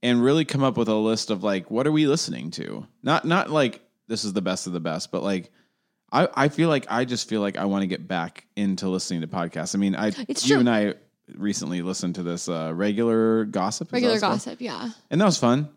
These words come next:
Speaker 1: Although
Speaker 2: Mm-hmm.
Speaker 1: I think we both agreed. Well, I'll just tell you myself. I, I thought ours was better. Okay.
Speaker 2: What was I going to say, though?
Speaker 1: I think you're talking about, yeah, I think you were about to talk about, uh, some caveats around the Popcast or Knox and Jamie.
Speaker 2: Oh, I was about to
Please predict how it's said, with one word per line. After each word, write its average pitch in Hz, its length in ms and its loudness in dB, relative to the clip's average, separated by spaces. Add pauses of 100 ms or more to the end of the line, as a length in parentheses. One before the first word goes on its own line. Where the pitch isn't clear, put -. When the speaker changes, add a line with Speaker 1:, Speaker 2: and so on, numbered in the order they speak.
(180)
Speaker 1:
Although 120 360 4
Speaker 2:
Mm-hmm. - 100 -8
Speaker 1:
I 117 60 -2
think 120 160 0
we 110 60 2
both 104 200 0
agreed. 95 360 -2 (520)
Well, 90 280 -6
I'll 101 200 0
just 82 200 -6
tell - 100 -4
you 78 200 -8
myself. - 320 -6
I, - 280 -6
I - 20 -4
thought 73 240 -4
ours 73 240 -8
was 90 100 -12
better. 60 240 -8 (480)
Okay. 98 260 0 (600)
Speaker 2:
What 302 180 -4
was 403 160 0
I 453 160 4
going 330 360 4
to 320 100 6
say, 339 260 6
though? 277 100 2
Speaker 1:
I - 60 4
think 214 140 6
you're 220 80 6
talking 226 100 6
about, 202 320 4
yeah, 147 120 4
I 160 40 2
think 202 140 2
you 226 80 4
were 214 40 6
about 190 200 6
to 165 160 4
talk 147 240 4
about, 131 340 2
uh, 110 220 2
some 117 200 -2
caveats 127 600 2
around 104 180 4
the 101 80 4
Popcast 117 720 0
or 98 80 2
Knox 104 280 0
and 113 140 4
Jamie. 381 140 6
Speaker 2:
Oh, 403 100 6
I 311 160 4
was 381 180 0
about 359 240 2
to 339 80 0